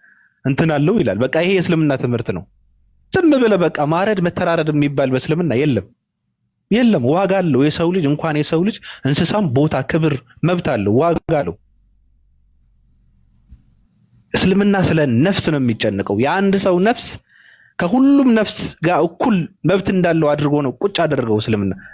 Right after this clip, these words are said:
የትኛው ሃይማኖት ነው እንደዚህ አድርገው የሚያስተምረ አለ? የለም፣ የለም። ክርስትና እንደዚህ ብሎ ያስተምራል?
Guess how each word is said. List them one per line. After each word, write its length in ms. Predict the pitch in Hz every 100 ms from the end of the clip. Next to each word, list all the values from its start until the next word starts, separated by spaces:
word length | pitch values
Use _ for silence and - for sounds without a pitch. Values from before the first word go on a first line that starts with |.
| -
የትኛው 380 | 165 208 214 202
ሃይማኖት 340 | 190 175 156
ነው 100 | 143
እንደዚህ 240 | 123 110 110
አድርገው 300 | 104 98 104
የሚያስተምረ 600 | 110 127 139 123 98 92 - -
አለ? 200 | 151 208 262 - _ -
የለም፣ 380 | 269 370 311 180 - _ _ _ _ _ _ _ _ _ _ _ _ _ _ _ _ _ _ _ _ _ -
የለም። 360 | 196 247 208 139
ክርስትና 340 | 175 - 208
እንደዚህ 240 | 202 185 190
ብሎ 100 | 190
ያስተምራል? 440 | 170 208 226 285